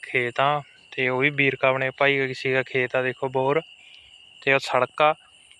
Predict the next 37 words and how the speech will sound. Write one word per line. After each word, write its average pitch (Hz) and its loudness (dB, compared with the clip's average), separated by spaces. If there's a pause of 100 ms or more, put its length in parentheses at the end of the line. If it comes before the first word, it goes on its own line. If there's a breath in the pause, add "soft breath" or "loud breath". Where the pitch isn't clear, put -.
(120)
ਤੇ 165 4
ਮੇਨ 180 4
ਸੜਕ 160 0
ਦੇ 180 4
ਉੱਪਰ 180 0
ਲੱਡੂ 156 2
ਧਰ 165 2
ਕੇ 147 2
ਦੱਸੋ 143 -2
ਲੋਕਾਂ 143 -2
ਦਾ 143 -4 (100)
ਕਿੰਨਾ 151 0
ਬੁਰਾ 143 4
ਹਾਲ 135 2
ਹੋ 135 -4
ਰਿਹਾ। 147 -2 (880)
ਤੇ 147 6
ਉਹ 151 4
ਦੇਖੋ 139 2
ਬਾਈ, 123 0 (2250)
ਦੇਖੋ 127 0 (1500)
ਕੀ 160 4
ਹਾਲ 147 4
ਆ 147 4
ਲੋਕਾਂ 143 0
ਦਾ। 139 6
ਭੈਣ 160 4
ਚੋਦੋ, 147 4
ਸਾਨੂੰ 151 0 (100)
ਉਹੀ 151 2
ਜਗ੍ਹਾ 151 4
ਮਿਲੀ 151 -2
ਆ 147 -2 (640)
ਜੇ 143 4
ਪੁੱਛਣ - -4
ਵਾਲਾ 139 4
ਹੋ। 143 2